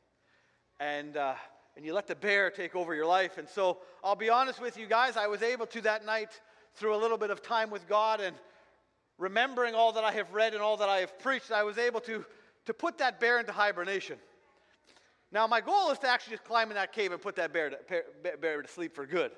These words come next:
That, that's, that's the goal, right? Everybody's got that goal. You don't just want that bear to hibernate when you know you can still see he's there.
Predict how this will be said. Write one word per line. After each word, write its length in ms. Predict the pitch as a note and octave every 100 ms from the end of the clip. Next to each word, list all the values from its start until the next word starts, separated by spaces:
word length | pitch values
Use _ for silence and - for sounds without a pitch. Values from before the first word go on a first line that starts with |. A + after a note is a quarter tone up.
| - -
That, 200 | A3 B3
that's, 220 | A#3 B3+
that's 240 | A#3 A#3+ -
the 100 | G3
goal, 240 | A#3 E3+
right? 180 | E3+ G#3+
Everybody's 320 | A#3 A3 G#3+
got 180 | G3+ G3+
that 160 | F#3+ F3+
goal. 280 | F#3+ D#3 - - -
You 80 | F#3+
don't 160 | A#3+
just 120 | B3 A3
want 160 | B3
that 160 | A#3 G#3
bear 120 | A3
to 60 | G3+
hibernate 480 | G#3 A3+ G#3 G3+
when 140 | G#3 G#3
you 100 | A3
know 200 | G#3 A3
you 120 | F#3+
can 140 | F#3+
still 260 | F3 - G#3+
see 220 | - A3
he's 220 | D#3 D#3
there. 240 | C#3 B2